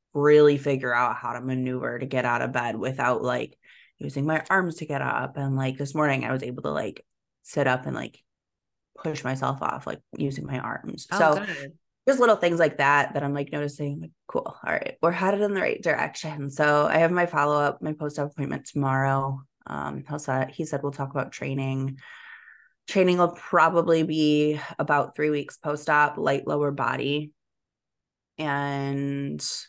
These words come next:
Speaker 1: play it by ear for upper body. Luckily, I mean, I don't need a whole lot of upper body right now anyway. Like, my
Speaker 2: Yeah.
Speaker 1: lower body's my focus throughout prep anyway, so.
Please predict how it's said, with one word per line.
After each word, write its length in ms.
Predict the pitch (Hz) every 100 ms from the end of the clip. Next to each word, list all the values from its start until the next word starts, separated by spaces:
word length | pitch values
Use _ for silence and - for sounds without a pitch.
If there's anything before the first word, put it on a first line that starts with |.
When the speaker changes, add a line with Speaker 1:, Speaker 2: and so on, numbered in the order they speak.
| _ _ _ _ _ _ _ _ _ _ _
Speaker 1:
play 140 | - 147
it 80 | 139
by 180 | 135 135
ear 200 | 127 131
for 200 | 135 135
upper 240 | 131 135
body. 520 | 135 143 - 131 135 - _ - - - - _
Luckily, 580 | 165 160 165 160 151 147
I 60 | 143
mean, 180 | 143
I 120 | - -
don't 240 | 139 - _ _
need 260 | 139 135 139
a 60 |
whole 200 | 135 131
lot 180 | 123 123
of 80 | 127
upper 200 | 123 123
body 320 | 123 120 123
right 260 | 127 120 -
now 300 | 123 123 117
anyway. 640 | 123 123 123 127 135 135 -
Like, 220 | 139 -
my 220 | 135 127
Speaker 2:
Yeah. 100 | 127
Speaker 1:
lower 200 | 127 131 - -
body's 220 | 123 131
my 140 | 131
focus 880 | 135 117 135 143 139 139 - - - - - - _
throughout 420 | - 139 - -
prep 220 | - - -
anyway, 440 | - - - -
so. 440 | - - - -